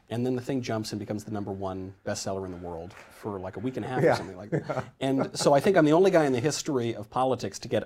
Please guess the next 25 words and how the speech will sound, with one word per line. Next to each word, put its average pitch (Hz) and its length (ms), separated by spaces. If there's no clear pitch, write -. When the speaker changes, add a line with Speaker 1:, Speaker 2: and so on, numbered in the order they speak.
Speaker 1:
a - 20
show 113 540
for 131 180
not 123 360
writing 107 300
a 92 40
book, 95 360
right? 110 200
So 156 120
that, 196 240
th-, - 140
and 196 160
I 220 80
thought 254 200
that 233 120
was 156 160
actually 175 380
a, 120 80
a 131 80
great 156 320
way 135 260
for 120 160
that 107 160
to 104 80
happen, 123 380